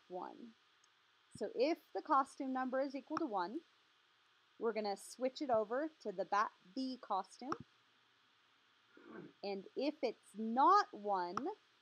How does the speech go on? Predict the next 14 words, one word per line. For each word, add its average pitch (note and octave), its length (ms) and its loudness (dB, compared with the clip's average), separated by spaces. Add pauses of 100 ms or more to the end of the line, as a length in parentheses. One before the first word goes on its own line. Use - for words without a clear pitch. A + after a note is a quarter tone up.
(280)
we're G#3 100 -8
gonna A3+ 180 -4
switch A3+ 300 -6
it - 120 -10
so E4 160 -2
that E4 120 0
it E4+ 140 -2
is F#4+ 260 2
one, G3+ 420 -4
which - 220 -4
is G#3+ 280 -6 (100)
bat F3+ 240 0 (340)
A. F3+ 400 0 (1400)
Perfect. - 600 0